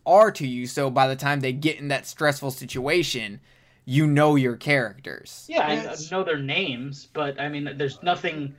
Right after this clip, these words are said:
Speaker 1: No,
Speaker 2: about
Speaker 1: you
Speaker 2: them
Speaker 1: know
Speaker 2: that has
Speaker 1: they're
Speaker 2: connected them to me at that point.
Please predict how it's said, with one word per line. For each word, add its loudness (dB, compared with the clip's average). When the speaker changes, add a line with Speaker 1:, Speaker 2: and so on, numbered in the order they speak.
Speaker 1:
No, 2
Speaker 2:
about 8
Speaker 1:
you 6
Speaker 2:
them 4
Speaker 1:
know 8
Speaker 2:
that 6
has -2
Speaker 1:
they're 6
Speaker 2:
connected -6
them -10
to -14
me -8
at -8
that -4
point. -10